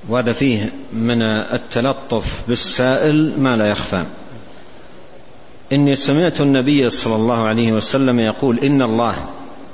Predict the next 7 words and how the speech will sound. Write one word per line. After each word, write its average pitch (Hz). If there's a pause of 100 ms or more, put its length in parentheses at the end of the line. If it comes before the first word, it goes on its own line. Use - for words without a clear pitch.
(800)
إن 120
الله 117
تعالى 117 (140)
لو 113
عذب 110 (440)
أهل 147
السماء 117